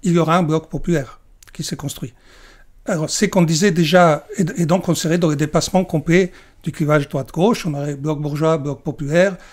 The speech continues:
bloc cosmopolite, pro-européen, bloc, euh, euh, nationaliste, identitaire, je sais pas comment définir, on pourrait redéfinir une série de clivages. Mais déjà, dans le bouquin de deux mille dix-sept, je parle de deux mille dix-sept parce que c'est la première édition, après il y a une deuxième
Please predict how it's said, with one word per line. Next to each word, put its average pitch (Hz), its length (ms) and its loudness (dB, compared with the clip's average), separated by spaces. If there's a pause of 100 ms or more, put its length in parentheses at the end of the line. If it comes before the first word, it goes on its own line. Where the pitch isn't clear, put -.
(300)
bloc 160 460 2
cosmopolite, 151 920 -4
pro-européen, 151 1080 0
bloc, 151 480 0
euh, 135 240 -4 (580)
euh, 131 120 -8
nationaliste, 143 720 -4
identitaire, 143 640 -6
je 139 40 4
sais - 260 0
pas 151 80 -2
comment 139 180 -4
définir, 156 420 0
on 156 140 -2
pourrait 165 240 4
redéfinir 160 440 -2
une 175 60 0
série 185 200 -4
de 165 80 -4
clivages. 135 280 -10
Mais 147 120 -6
déjà, 190 340 2
dans 165 120 0
le 156 80 0
bouquin 151 280 -4
de 147 120 -4
deux 127 180 -10
mille 143 120 -6
dix-sept, 202 460 -8 (400)
je - 120 -20
parle 170 160 0
de 165 80 0
deux 151 140 -2
mille 156 120 -2
dix-sept 190 300 -6
parce - 160 -8
que 156 80 -18
c'est - 80 -8
la 139 80 -4
première 143 300 -6
édition, 139 440 -10
après 143 220 -8
il - 20 -4
y 135 40 -4
a - 20 -6
une 135 100 -8
deuxième 143 280 -4